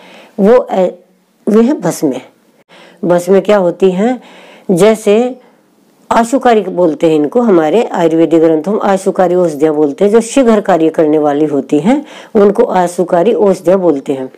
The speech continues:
अब मैं आपको उन औषधियों के नाम खाने का तरीका और मात्रा बता देती हूँ कि उनका प्रयोग कैसे करना है। आपको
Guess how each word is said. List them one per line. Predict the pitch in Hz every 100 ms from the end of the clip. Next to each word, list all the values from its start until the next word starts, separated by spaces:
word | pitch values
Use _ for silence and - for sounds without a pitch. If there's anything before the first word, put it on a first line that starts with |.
| _ - - - -
अब | 214
मैं | 196 190
आपको | 165 - 262 285 349 _ _ _ _ -
उन | 226 240
औषधियों | 233 214 185 156 170
के | 160
नाम | 175 170 220 427 - _ _ - - - -
खाने | 196 190 180
का | 190
तरीका | 196 226 262 302 294 - _ _ -
और | 247
मात्रा | 262 214 170 185 247
बता | 311 202 160
देती | 143 131 -
हूँ | 131 131 131 - - - - - -
कि | 196
उनका | 196 185
प्रयोग | 175 175 240 277 -
कैसे | - 196 -
करना | 165 151 131
है। | 131 113 131 - - - - - - - - - - - -
आपको | 240 - - 247